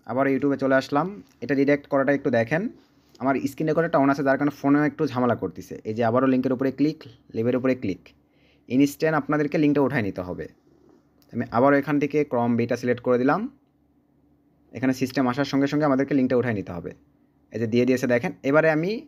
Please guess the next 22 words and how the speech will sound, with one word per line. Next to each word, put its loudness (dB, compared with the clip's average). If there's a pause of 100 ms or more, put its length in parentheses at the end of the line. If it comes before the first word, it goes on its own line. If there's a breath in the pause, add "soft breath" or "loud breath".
(220)
রিডাইরেক্ট 2
লিঙ্কটা 0
পেয়ে 6
গেছি। -4 (100)
এই -2
যে -2
এখন -4
আমি 2 (120)
কপিতে -2
ক্লিক -2
দিলে 0
দেখেন 0 (160)
এই 4
যে -2 (120)
youtube 0
dot 2
com -2
রিডাইরেক্ট 4
লিঙ্কটা 0
আমি -4
পেয়ে 2
যাচ্ছি। -8